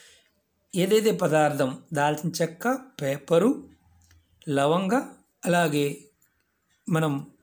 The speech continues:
దారం, ఇవి కంపల్సరీగా ఉండి తీరాలి. మీ కోరికలు రాసుకోవాలి.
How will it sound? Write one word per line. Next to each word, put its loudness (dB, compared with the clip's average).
దారం, 0
ఇవి -2
కంపల్సరీగా 0
ఉండి -2
తీరాలి. -4
మీ 2
కోరికలు 2
రాసుకోవాలి. -4